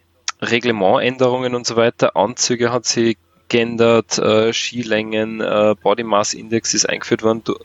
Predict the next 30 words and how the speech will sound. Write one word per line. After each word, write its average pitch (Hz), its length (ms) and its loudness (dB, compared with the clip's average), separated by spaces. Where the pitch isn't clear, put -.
du 120 100 -2
hast 120 160 0
ja - 80 2
eigentlich 135 360 -2
da 127 100 0
viele 135 360 0
Entwicklungen 131 600 -2
mitgemacht. - 560 -4
Äh, - 40 -12
also 101 500 4
ich 107 60 -4
sage 113 180 2
mal 117 120 2
jetzt 117 120 0
Spitzensportler, 123 800 0
die, 120 320 0
die 123 160 0
Tennis 120 380 0
oder 120 100 2
Fußball 147 380 0
spielen, 151 520 -2
da 120 240 2
ändert 120 320 -2
sich 127 120 2
jetzt - 200 -4
am 113 120 -6
Regelwerk 113 580 0
nicht 110 200 -2
so 113 100 -2
viel. - 260 -4